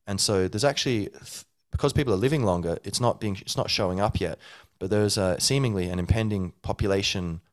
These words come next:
plunge, and that's very dangerous. Like, um, th-, places like Detroit, where population suddenly dropped, people left 'cause of crime and things, and the auto industry leaving,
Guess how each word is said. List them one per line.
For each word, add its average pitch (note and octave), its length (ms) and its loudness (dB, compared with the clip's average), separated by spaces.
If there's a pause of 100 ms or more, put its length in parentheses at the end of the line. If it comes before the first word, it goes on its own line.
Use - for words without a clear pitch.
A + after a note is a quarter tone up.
plunge, G#2 560 0 (560)
and G#2+ 80 -4
that's C3+ 220 2
very C3 220 2
dangerous. C3 440 0
Like, F#2 140 -2 (260)
um, F#2 320 -2 (120)
th-, C3 200 -4
places A#2+ 320 0
like G2+ 220 0
Detroit, G2+ 460 0
where F2+ 240 0 (240)
population G#2 500 0
suddenly F2+ 280 0
dropped, A2 360 2
people F2+ 240 0
left F#2+ 260 0
'cause D#2+ 120 -6
of D#2+ 100 -10
crime F2+ 320 -2
and F2 100 -4
things, E2+ 280 -8
and D#2+ 180 -8
the E2+ 120 -12
auto F2+ 200 -2
industry E2 340 -4
leaving, F#2+ 300 -4